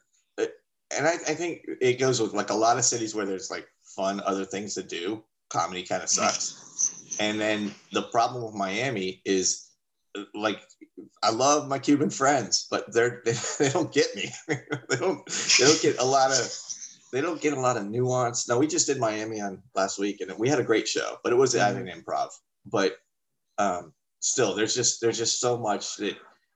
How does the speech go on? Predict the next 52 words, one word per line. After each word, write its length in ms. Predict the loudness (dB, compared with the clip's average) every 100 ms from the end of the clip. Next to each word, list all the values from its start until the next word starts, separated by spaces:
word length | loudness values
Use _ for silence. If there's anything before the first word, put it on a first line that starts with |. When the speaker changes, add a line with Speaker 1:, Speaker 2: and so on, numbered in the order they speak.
| _
Speaker 1:
you 80 | -2
know, 80 | 0
if 80 | 0
you've 140 | -2
only 200 | 0 0
been 180 | -2 -4
in 80 | -4
the 60 | -4
country 400 | -4 -2 -4 -6
for 360 | -4 -4 -4 _
ten 200 | -6 -4
years, 180 | -4 -6
you're 100 | -4
not 200 | -2 -2
gonna 140 | -4
get, 240 | -4 -6 -6
like, 160 | -4
subtle. 680 | -2 0 0 0 0 -2 -4 -10 _ _ _ _ _ _
Speaker 3:
Mm-hmm. 300 | -12 -12 -12 -16 -18 -6
Speaker 1:
I 60 | 0
don't 160 | 2 4
even 140 | 2
do, 160 | 4 2
like, 160 | 2 -2
a 60 |
lot 280 | -2 0 0
of 160 | -4 -8
reference 520 | -6 -6 -6 -8 -8 -8
to, 180 | -4
I'm 100 | -4
not 160 | -2 -4
like 180 | -6 -10 -8
Mike 200 | -8 -10 _
Lawrence 360 | -10 -10 -10 -12
or 80 | -12
whatever. 220 | -8 -4
I 40 |
don't 80 | -4
do 160 | -4 -4
all 240 | -4 -6 -8
fucking, 280 | -10 -10 -2
"Hey, 200 | 0 0
remember 260 | -4 -6
this 220 | -2 -2 -2
thing 160 | -4
that 100 | -4
we 80 | 0
all 180 | 2 2
loved 200 | 0 -2
when 100 | -4
we 60 |
were," 80 | -8